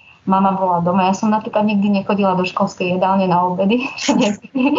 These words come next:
mi príde tak zvláštne v dnešnej dobe, ale naozaj, um,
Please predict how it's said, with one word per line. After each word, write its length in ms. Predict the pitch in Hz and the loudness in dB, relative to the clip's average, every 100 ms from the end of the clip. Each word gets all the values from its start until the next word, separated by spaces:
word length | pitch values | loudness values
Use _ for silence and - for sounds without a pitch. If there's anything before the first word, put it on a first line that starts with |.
| - 220 294 | 0 -2 0
mi 160 | 247 214 | 0 0
príde 260 | 220 226 226 | 0 0 0
tak 220 | 226 208 220 | 0 0 -2
zvláštne 560 | 202 185 185 208 - 247 | 0 0 0 -2 -4 -4
v 140 | 214 | -2
dnešnej 380 | 208 220 214 240 | 0 0 -2 -4
dobe, 240 | 247 240 285 294 - | -2 0 0 -2 -4
ale 160 | 202 202 | -2 0
naozaj, 440 | 233 233 214 196 190 185 185 - | 2 0 0 0 0 -4 -8 -16
um, 420 | - 185 185 185 | -12 -8 -6 -6